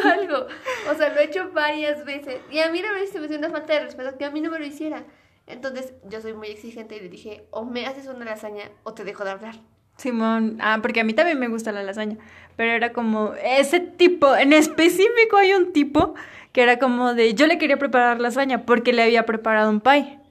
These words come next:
Speaker 2: pero, ah, tenemos una amiga, Cielo.
Speaker 1: Hola, Cielo.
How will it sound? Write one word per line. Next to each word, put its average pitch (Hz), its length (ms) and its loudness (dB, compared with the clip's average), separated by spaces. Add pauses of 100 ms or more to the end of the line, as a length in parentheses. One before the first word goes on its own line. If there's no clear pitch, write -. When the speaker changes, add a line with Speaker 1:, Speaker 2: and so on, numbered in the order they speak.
(560)
Speaker 2:
pero, 294 640 6
ah, 233 280 -4
tenemos 220 320 -4
una 202 100 -6
amiga, 220 460 0 (160)
Cielo. 233 600 -4 (680)
Speaker 1:
Hola, 220 220 -14
Cielo. 214 320 -14